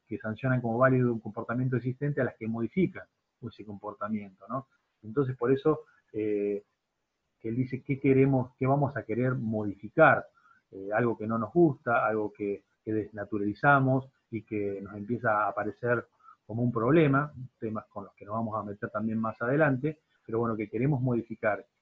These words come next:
Entonces, eh, ¿qué pretendemos modificar? ¿Qué pretendemos cambiar? Eh, no es lo mismo, este, trabajar, eh, como para modificar algún problema, él dice, alimenticio o, o, o, o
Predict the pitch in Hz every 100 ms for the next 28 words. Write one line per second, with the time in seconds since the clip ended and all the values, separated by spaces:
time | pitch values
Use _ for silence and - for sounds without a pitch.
0 | _ _ - 107 127 131 160 156 _ _
1 | _ - 104 165 147 135 117 117 113 101
2 | 101 95 101 98 101 160 147 127 113 110
3 | 107 - 101 101 95 92 _ _ _ -
4 | 101 98 120 127 120 131 131 120 120 110
5 | _ _ - 101 - 101 - 113 113 113
6 | 131 131 123 - 110 104 101 101 107 131
7 | - 107 104 101 95 95 _ _ - 107
8 | 113 117 107 113 135 123 113 - 107 123
9 | 120 113 107 - 110 113 120 120 113 120
10 | 110 110 107 113 110 110 110 110 110 110
11 | 156 131 131 123 120 110 107 127 107 110
12 | 123 104 113 - 101 117